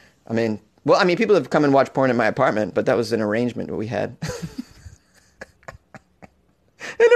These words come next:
arrangement that we had. Oh, that sounds terrible. It's true, though. "Sorry, but I don't want someone in a public place surfing porn right next to me. It's kinda ridiculous. Do that stuff in the privacy of your own place, not in a public place.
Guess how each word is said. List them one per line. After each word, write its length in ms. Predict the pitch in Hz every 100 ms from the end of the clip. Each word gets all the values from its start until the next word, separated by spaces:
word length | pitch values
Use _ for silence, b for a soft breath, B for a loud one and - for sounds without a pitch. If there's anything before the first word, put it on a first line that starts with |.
| 427
arrangement 400 | 370 403 339 381
that 140 | 320
we 140 | 254 370
had. 360 | 220 269 277 - B 349 339 B
Oh, 460 | 320 349 339 330 320
that 160 | 311
sounds 240 | - 180 170
terrible. 480 | 214 190 170 143 131 143
It's 120 | 156
true, 240 | - 196
though. 240 | 175 120 131 _ _ _ _ _ - -
"Sorry, 360 | - 214 202
but 140 | 165 165
I 60 |
don't 180 | 185 190
want 140 | 185
someone 220 | 175 185 170
in 80 |
a 60 | 147
public 280 | 175 160 147
place 220 | 170 143
surfing 380 | - 165 151 127
porn 280 | 170 143 123
right 160 | 151
next 200 | 147 147
to 80 | -
me. 140 | 117 -
It's 220 | - -
kinda 260 | - 156
ridiculous. 680 | 123 107 - - 113 95 - - B B B B
Do 120 | 269
that 160 | 277 302
stuff 280 | - 302 285
in 80 | 262
the 60 |
privacy 500 | 254 277 233 247 240
of 100 | 247
your 180 | 247 247
own 140 | 262
place, 360 | 262 277 294 - -
not 160 | - 302
in 60 | 220
a 60 |
public 340 | - 170 156 -
place. 280 | 175 214